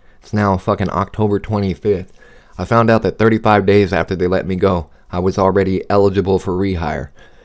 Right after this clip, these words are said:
Did anyone say this to me? Nope. Did the main manager who had to terminate me for the shit that happened, right?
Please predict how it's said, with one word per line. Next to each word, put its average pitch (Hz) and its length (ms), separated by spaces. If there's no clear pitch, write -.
Did 95 140
anyone 131 360
say 131 220
this 98 200
to 92 100
me? 80 280
Nope. 131 480
Did 104 120
the 107 60
main 113 280
manager 113 420
who 107 160
had 104 160
to 107 60
terminate 107 500
me 101 120
for 98 120
the 95 120
shit 117 260
that 95 100
happened, 90 400
right? 98 240